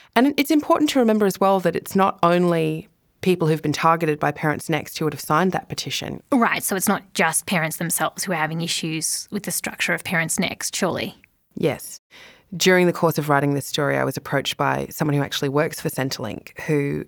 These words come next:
Speaker 1: expressed to me their severe doubt about the efficacy of the program. The employee who contacted me was working in one of the teams in Centrelink that was responsible for calling parents and telling them that they'd been moved onto the program and for quote-unquote testing their eligibility.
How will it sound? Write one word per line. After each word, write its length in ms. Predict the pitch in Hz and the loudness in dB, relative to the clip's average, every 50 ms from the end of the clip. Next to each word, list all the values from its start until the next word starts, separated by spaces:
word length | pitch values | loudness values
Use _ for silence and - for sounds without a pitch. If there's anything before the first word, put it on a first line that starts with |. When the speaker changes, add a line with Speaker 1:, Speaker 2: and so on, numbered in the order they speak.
| - | -8
Speaker 1:
expressed 480 | - 151 - - - - 156 147 - - | -10 -10 -8 -4 0 0 0 0 0 -2
to 100 | - 165 | 0 0
me 140 | 151 143 143 | 2 2 2
their 680 | 139 135 139 151 151 156 170 170 160 147 - - - - _ - | 0 0 0 2 4 4 4 4 4 2 -2 -4 -10 -14 _ -18
severe 800 | - - - - 156 139 147 147 143 143 139 135 135 135 - - - 143 | -16 -10 -4 -2 -2 0 2 2 4 4 4 4 2 0 -2 -4 -6 0
doubt 320 | - 156 143 135 127 - - | 2 4 6 6 4 2 -2
about 400 | - 151 - 139 131 - - - | -2 0 2 4 4 2 0 -2
the 160 | - - 147 | -4 -2 0
efficacy 480 | - 147 - - - - 135 - - 139 | 0 0 0 0 -2 -4 -4 -4 -4 -6
of 100 | 131 127 | -6 -6
the 80 | - - | -8 -10
program. 640 | - - 131 127 - - 107 117 - - - - _ _ _ _ _ _ _ _ _ _ _ - | -6 -4 -4 -4 -4 -4 -6 -6 -6 -8 -10 -14 _ _ _ _ _ _ _ _ _ _ _ 0
The 160 | - 185 196 | 2 4 4
employee 600 | 202 196 196 - 220 220 240 247 240 233 226 208 | 4 4 2 2 2 2 4 4 2 2 2 2
who 140 | 180 185 175 | 2 2 0
contacted 640 | - - - 156 151 151 - 165 - - - 156 | 0 0 0 2 2 2 0 -2 -4 -2 -4 -2
me 140 | - 143 139 | 0 0 0
was 180 | 139 143 139 - - | 0 -2 -4 -4 0
working 340 | 160 165 160 156 - 185 | 2 2 2 4 2 2
in 100 | 160 151 | 4 4
one 120 | 151 143 139 | 4 4 4
of 80 | 135 | 2
the 80 | 139 139 | 0 -2
teams 320 | - - 147 143 139 139 | -4 0 0 0 0 0
in 80 | 143 143 | -2 -4
Centrelink 480 | - - 135 139 135 - 131 131 123 - | -4 -4 -4 -4 -4 -4 -4 -4 -6 -4
that 120 | - - | -6 -4
was 140 | - 147 - | -4 -2 -2
responsible 540 | 151 143 - - 151 - - - - 151 139 | -2 -2 0 2 0 0 0 -2 -4 -4 -4
for 120 | - - | -4 -6
calling 580 | - - - 143 139 131 131 131 131 139 - - | -6 -2 0 0 2 2 0 -2 -2 -6 -8 -10
parents 440 | - - - 131 127 - - - | -10 -4 -2 -2 -2 -2 -2 -6
and 80 | - 135 | -6 -8
telling 280 | - - 123 123 123 123 | -6 -4 -4 -4 -2 -2
them 160 | 123 120 123 | -4 -6 -6
that 160 | - 123 - | -8 -8 -8
they'd 180 | - 123 120 - | -6 -6 -4 -4
been 140 | 123 123 | -2 -2
moved 220 | 123 123 123 120 - | 0 0 -2 -2 -4
onto 200 | 123 120 123 - | -8 -10 -8 -10
the 60 | - | -14
program 540 | - - 127 123 - - - - - - - - - - - - - - - - - _ - | -12 -10 -10 -8 -8 -8 -8 -8 -8 -12 -16 -18 -18 -18 -16 -16 -16 -18 -18 -20 -20 _ 0
and 180 | - 160 151 | 2 2 2
for 80 | - - | 2 0
quote-unquote 640 | 180 - - 180 165 - 151 143 - - 147 135 - | -2 2 4 4 4 4 2 -2 0 -2 -4 -4 -2
testing 380 | - - 151 - - 147 143 | -2 -2 -2 -2 0 0 0
their 160 | 135 131 135 139 | 2 2 0 -2
eligibility. 680 | 131 - 135 - - - 127 110 107 - - 64 - | -2 -4 -6 -6 -6 -6 -6 -6 -6 -8 -10 -12 -14